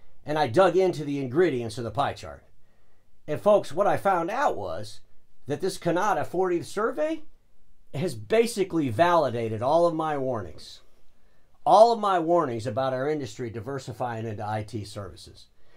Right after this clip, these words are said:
They're your numbers. You provided them to the Kanata report.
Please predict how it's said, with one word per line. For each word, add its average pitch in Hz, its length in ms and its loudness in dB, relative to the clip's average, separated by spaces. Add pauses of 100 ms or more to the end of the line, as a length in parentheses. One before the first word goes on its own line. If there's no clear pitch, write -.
(200)
They're 131 220 0
your 208 320 6
numbers. - 580 0 (320)
You 151 240 0
provided 202 540 2
them 175 280 0 (100)
to 165 140 -6
the 156 120 -8
Kanata 160 420 -2
report. 92 440 -16